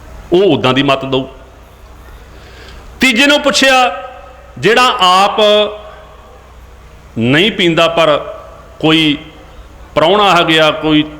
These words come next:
ਤਾਇਆ ਫੁੱਫੜ ਆ ਗਿਆ, ਲੈ ਆਇਆ, ਉਹ ਕਹੂਗਾ, "ਆਪ ਪੀਣੀ ਮਾੜੀ ਹੁੰਦੀ, ਲੈ ਤਾਂ ਹੁਣ ਕੋਈ ਆਵੇ ਤੇ ਪਿਆਉਣੀ ਤਾਂ ਪੈਂਦੀ ਹੈ ਫਿਰ ਭਾਈ, ਇਹ ਦੁਨੀਆਦਾਰੀ ਹੈ," ਉਹ ਉੱਦਾਂ ਦੀ ਗੱਲ ਕਰੂ।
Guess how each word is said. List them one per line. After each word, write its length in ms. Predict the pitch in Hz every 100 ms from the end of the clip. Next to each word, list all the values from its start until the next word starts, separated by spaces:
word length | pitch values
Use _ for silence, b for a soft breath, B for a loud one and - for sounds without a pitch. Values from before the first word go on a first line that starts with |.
| -
ਤਾਇਆ 300 | 151 151 151
ਫੁੱਫੜ 460 | - 147 - 151
ਆ 120 | 151 139
ਗਿਆ, 440 | 139 139 127 - -
ਲੈ 300 | 123 131 135
ਆਇਆ, 520 | 131 127 123 - - - - - - - -
ਉਹ 60 | 185
ਕਹੂਗਾ, 320 | 240 285 233
"ਆਪ 220 | 233 226
ਪੀਣੀ 200 | 233 233
ਮਾੜੀ 300 | 226 185 190
ਹੁੰਦੀ, 320 | 160 143 165 247
ਲੈ 220 | 226 196
ਤਾਂ 140 | 202
ਹੁਣ 160 | 190 190
ਕੋਈ 200 | 196 190
ਆਵੇ 260 | 156 156
ਤੇ 140 | 170 175
ਪਿਆਉਣੀ 300 | - 143 135
ਤਾਂ 120 | 127
ਪੈਂਦੀ 320 | 120 113 139
ਹੈ 40 | 117
ਫਿਰ 160 | 107
ਭਾਈ, 580 | 98 107 107 175 127 101 - B B B 165
ਇਹ 40 |
ਦੁਨੀਆਦਾਰੀ 680 | 127 127 131 123 123 120 117
ਹੈ," 40 |
ਉਹ 220 | 147 151
ਉੱਦਾਂ 200 | 120 117
ਦੀ 160 | 113 110
ਗੱਲ 160 | 117 113
ਕਰੂ। 280 | 117 113